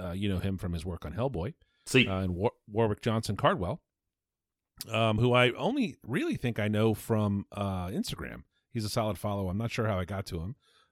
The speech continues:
Speaker 1: Uh, he's Warwick J C there. Um, a-, almost like a short story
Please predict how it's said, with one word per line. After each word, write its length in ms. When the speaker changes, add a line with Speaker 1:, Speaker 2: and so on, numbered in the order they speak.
Speaker 1:
Uh, 140
he's 160
Warwick 300
J 180
C 180
there. 340
Um, 380
a-, 20
almost 480
like 140
a 20
short 240
story 320